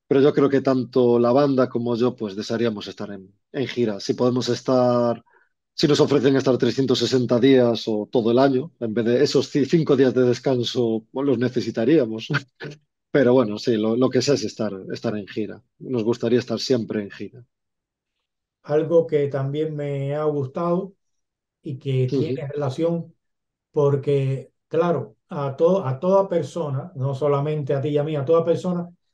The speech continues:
Speaker 2: se le debería ver de manera íntegra, ¿no? ¿Qué es lo que
Speaker 1: Ujú.
Speaker 2: enlaza unas aristas o unas caras de esas personas con las otras? Y en el caso tuyo, indudablemente, tu faceta musical es muy amplia, porque no solo la faceta de cantante,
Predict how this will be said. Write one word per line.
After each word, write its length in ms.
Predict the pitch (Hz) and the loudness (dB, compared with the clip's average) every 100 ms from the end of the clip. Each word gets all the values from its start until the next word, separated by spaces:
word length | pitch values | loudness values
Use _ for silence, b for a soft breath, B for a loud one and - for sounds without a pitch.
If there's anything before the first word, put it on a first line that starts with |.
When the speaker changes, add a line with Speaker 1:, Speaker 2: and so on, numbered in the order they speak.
| _ _ | _ _
Speaker 2:
se 200 | - 151 | -2 0
le 120 | 143 143 | 2 2
debería 400 | 139 143 170 175 | 2 2 2 2
ver 120 | 180 | 0
de 100 | 170 | -2
manera 360 | 147 170 170 175 | -4 -2 -2 -2
íntegra, 520 | 202 165 131 127 123 | -2 -4 -2 -2 -2
¿no? 260 | 185 220 _ _ _ _ _ - | -6 -10 _ _ _ _ _ -4
¿Qué 80 | 170 | 0
es 120 | 185 | 0
lo 160 | 190 160 | 0 0
que 100 | 143 | 0
Speaker 1:
Ujú. 0 | |
Speaker 2:
enlaza 640 | 139 - 180 135 127 - _ _ _ _ - | 0 -2 -4 -6 -8 -10 _ _ _ _ -4
unas 600 | 165 170 165 131 - - - | 0 0 0 -4 -6 -18 -4
aristas 680 | 131 165 175 - 135 - - | 2 2 2 -2 -6 -6 -2
o 100 | 127 | 0
unas 280 | 160 165 - | 0 -2 -2
caras 280 | 170 160 | 0 2
de 60 | 151 | 0
esas 140 | 147 135 | -2 -4
personas 320 | 131 156 131 | -4 -4 -4
con 140 | 143 | -4
las 140 | 127 185 | -2 -2
otras? 280 | 190 120 - _ _ _ _ - | -4 -6 -14 _ _ _ _ -6
Y 120 | 139 | 0
en 80 | 131 | 2
el 140 | 127 | 0
caso 280 | 131 170 170 | 0 -2 0
tuyo, 180 | 180 185 | 0 0
indudablemente, 880 | 175 143 160 170 170 180 175 165 165 _ _ _ - | 0 0 0 0 -2 -4 -6 -12 -16 _ _ _ -6
tu 180 | 156 131 | -4 -2
faceta 600 | 143 123 175 175 180 170 | -4 -2 -2 0 0 0
musical 600 | 160 131 143 185 180 175 | -2 -4 0 2 2 0
es 100 | 143 | -2
muy 240 | 156 165 | -2 0
amplia, 320 | 180 170 175 | 0 0 -4
porque 160 | 131 127 | -4 -4
no 80 | 139 | -4
solo 260 | 156 165 | -2 0
la 140 | 160 147 | 0 -2
faceta 420 | 143 127 160 165 | -6 -8 -4 -2
de 80 | 156 | -2
cantante, 580 | 165 175 190 175 185 | -4 -2 -2 -4 -8